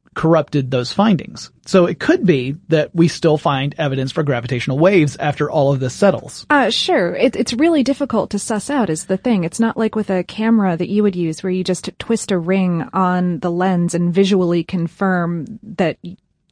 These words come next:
Speaker 2: what you're looking at is in focus, right?
Speaker 1: Right.
Speaker 2: Or, or what exactly within your field of vision you're focusing on.
Speaker 1: Mm-hmm.
Speaker 2: Um, y-, you have to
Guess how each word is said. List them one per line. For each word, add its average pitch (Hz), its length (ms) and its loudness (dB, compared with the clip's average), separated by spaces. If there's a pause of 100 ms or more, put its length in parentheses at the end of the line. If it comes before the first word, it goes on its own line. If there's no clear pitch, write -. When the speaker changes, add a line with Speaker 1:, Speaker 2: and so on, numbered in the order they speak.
Speaker 2:
what 233 180 4
you're 202 160 0
looking 196 300 0
at 165 100 0
is 165 100 -4
in 156 120 -2
focus, - 560 -2
right? 180 160 6
Speaker 1:
Right. 208 100 2
Speaker 2:
Or, 220 160 6
or 208 80 4
what 196 380 2
exactly 180 680 -2
within 180 320 2
your 180 140 2
field 170 280 -2
of 165 60 -2
vision 175 320 -2
you're 156 100 -4
focusing - 600 -6
on. 165 360 -2
Speaker 1:
Mm-hmm. 135 400 0
Speaker 2:
Um, 190 420 2
y-, 220 140 0
you 240 60 4
have 226 100 0
to 220 120 -4